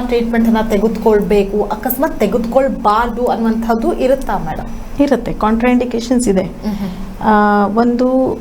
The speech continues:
Speaker 2: ಬಲ ನೋಡ್ಬೇಕು,
Speaker 1: ಹ್ಮ್, ಹ್ಮ್.
Speaker 2: ಆ, ವ್ಯಾಧಿ ಬಲ,
Speaker 1: ಹ್ಮ್, ಹ್ಮ್.
Speaker 2: ಆ, ಮತ್ತೆ, ಆ, ಇದು, ಆ, ಕೆಲವೊಂದು ಡಿಸೀಸಸ್ಗೂ ಕೊಡೋಕ್ಕಾಗಲ್ಲ.
Speaker 1: ಹ್ಮ್.
Speaker 2: ಡಯಾಬಿಟೀಸಲ್ಲಿ if it is very high,
Speaker 1: ಹ್ಮ್, ಹ್ಮ್.
Speaker 2: ಮತ್ತೆ, ಆಮ್, ಆ, ಎಚ್ ಐ ವಿ ಇದ್ದಾಗ, ಏಡ್ಸ್ ಇದ್ದಾಗ,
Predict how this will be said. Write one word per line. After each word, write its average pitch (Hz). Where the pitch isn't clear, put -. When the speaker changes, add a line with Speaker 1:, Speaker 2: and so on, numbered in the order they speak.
Speaker 2:
ಬಲ 226
ನೋಡ್ಬೇಕು, 196
Speaker 1:
ಹ್ಮ್, -
ಹ್ಮ್. -
Speaker 2:
ಆ, -
ವ್ಯಾಧಿ 196
ಬಲ, 196
Speaker 1:
ಹ್ಮ್, 196
ಹ್ಮ್. -
Speaker 2:
ಆ, 202
ಮತ್ತೆ, 196
ಆ, 190
ಇದು, 208
ಆ, 185
ಕೆಲವೊಂದು 233
ಡಿಸೀಸಸ್ಗೂ 226
ಕೊಡೋಕ್ಕಾಗಲ್ಲ. 185
Speaker 1:
ಹ್ಮ್. 208
Speaker 2:
ಡಯಾಬಿಟೀಸಲ್ಲಿ 190
if 180
it 170
is 185
very 185
high, 165
Speaker 1:
ಹ್ಮ್, 196
ಹ್ಮ್. -
Speaker 2:
ಮತ್ತೆ, 202
ಆಮ್, 180
ಆ, 175
ಎಚ್ 202
ಐ 196
ವಿ 190
ಇದ್ದಾಗ, 165
ಏಡ್ಸ್ 208
ಇದ್ದಾಗ, 165